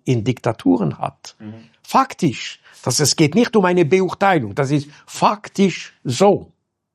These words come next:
Speaker 1: Das ist die Definition. Das ist sogar die Definition der, der, der Diktatur.
Speaker 2: Mhm.
Speaker 1: Wenn die Politik herrscht das Recht.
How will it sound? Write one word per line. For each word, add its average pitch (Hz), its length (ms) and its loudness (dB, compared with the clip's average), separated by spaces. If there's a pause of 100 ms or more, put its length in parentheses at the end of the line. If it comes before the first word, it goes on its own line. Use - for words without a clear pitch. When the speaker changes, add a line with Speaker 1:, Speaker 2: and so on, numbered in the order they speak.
(360)
Speaker 1:
Das 160 200 0
ist 151 120 -6
die 143 100 -2
Definition. 147 1000 2 (920)
Das 139 240 0
ist 131 100 -8
sogar 139 280 0
die 120 120 -6
Definition 120 840 0
der, 110 180 -2
der, 127 160 -2
der 127 280 -4
Diktatur. 113 680 -2 (140)
Speaker 2:
Mhm. 117 260 -14 (260)
Speaker 1:
Wenn 143 360 0 (340)
die 139 80 4
Politik 202 680 0 (120)
herrscht - 640 -2
das 127 240 -2
Recht. - 500 -4